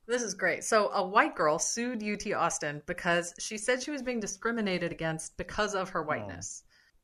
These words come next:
Speaker 1: I mean, it's interesting for us because in the majority opinion, the justice, Anthony Kennedy, used the word Caucasian to describe
Speaker 2: Hmm.
Speaker 1: her. And that's what the New York Times was picking up on. And they asked if Caucasian as a term was losing its meaning.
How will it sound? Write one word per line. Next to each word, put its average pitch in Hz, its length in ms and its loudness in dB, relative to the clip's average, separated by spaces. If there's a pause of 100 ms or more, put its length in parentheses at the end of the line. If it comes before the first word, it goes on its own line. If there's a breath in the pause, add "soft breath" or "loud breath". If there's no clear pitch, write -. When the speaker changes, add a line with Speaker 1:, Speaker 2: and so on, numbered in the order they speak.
Speaker 1:
I 202 80 0
mean, 226 180 4
it's 220 160 0
interesting 262 380 -2
for - 200 -6
us 381 260 4
because 180 380 0
in 202 180 -4
the 190 160 -2
majority 208 520 0
opinion, 196 440 0
the 165 100 -2
justice, 175 600 0
Anthony 165 400 -4
Kennedy, 190 380 -2
used 196 520 -4
the 170 80 -4
word 147 240 -4
Caucasian 202 760 -4
to 160 100 -12
describe 196 420 0
Speaker 2:
Hmm. 196 60 -2
Speaker 1:
her. 151 220 -8 (580 soft breath)
And 180 180 -4
that's 214 260 8
what 190 120 -4
the 185 80 -4
New 180 100 -2
York 160 180 0
Times 160 240 -4
was 160 100 -10
picking 160 300 0
up 185 200 -2
on. 139 180 -2
And 156 240 -2
they 151 140 0
asked 220 360 2
if 160 160 -6
Caucasian 170 640 0
as 151 160 -4
a 151 60 -4
term 208 320 -4
was 151 160 -6
losing 165 320 -8
its 139 160 -12
meaning. 165 320 -10